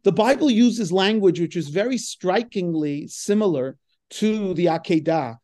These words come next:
there. Vayashkem, they got up early in the morning. And there's the Na'ar, the Na'arei Yisrael. The Jews, the children go up and see God.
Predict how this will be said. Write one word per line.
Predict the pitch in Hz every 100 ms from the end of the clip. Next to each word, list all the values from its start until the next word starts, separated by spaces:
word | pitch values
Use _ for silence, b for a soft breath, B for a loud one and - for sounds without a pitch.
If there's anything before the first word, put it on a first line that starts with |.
| _ _
there. | 120 160 127 120 _ _ -
Vayashkem, | 202 202 190 196 - - 226 226 208 180
they | 175 190
got | 196 208
up | 214 214 -
early | 208 220 220
in | 208
the | 202
morning. | 196 202 208 196 131 - _ _ _ _ _ -
And | 208 220 214 220 180
there's | 165 202 208 214 185
the | 156
Na'ar, | 202 214 220 - 190 160 147
the | 180
Na'arei | 190 185 202 226 226 214
Yisrael. | 180 - 214 190 202 185 135 120 _ _ -
The | 180
Jews, | 160 214 240 233 185 185
the | - 160 190
children | - 233 240 226
go | 208 220
up | 220 226
and | 202 185
see | - 240 240
God. | 180 208 220 202 143 120